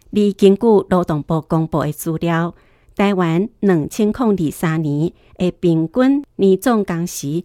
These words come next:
是两千零二小时，伫三十九个O E C D主要国家中排名第五，比两千零二二年搁加出着十五个点钟。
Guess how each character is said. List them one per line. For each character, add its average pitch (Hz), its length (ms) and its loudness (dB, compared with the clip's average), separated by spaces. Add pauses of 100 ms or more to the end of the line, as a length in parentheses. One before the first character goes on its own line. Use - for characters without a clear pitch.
(140)
是 - 400 -4 (160)
两 170 260 2
千 208 200 0
零 214 60 -2
二 165 760 0
小 196 260 -2
时， - 460 -6 (420)
伫 180 160 4
三 180 240 -2
十 165 120 -6
九 208 240 -4
个 170 280 -2 (300)
O 226 320 0
E 214 180 0
C 208 300 -2
D 208 340 -2 (240)
主 214 200 0
要 160 160 -2
国 180 160 -6
家 175 200 -6
中 185 360 -2 (200)
排 160 180 -2
名 143 300 -4
第 147 240 -6
五， 160 280 -2 (640)
比 214 220 4
两 190 200 2
千 202 220 -2
零 - 80 -8
二 226 100 0
二 160 560 0
年 147 340 0 (200)
搁 196 200 2
加 151 180 0
出 - 180 -10
着 175 280 -4 (120)
十 170 100 -2
五 143 240 -6
个 143 200 -8
点 185 280 -2
钟。 196 320 0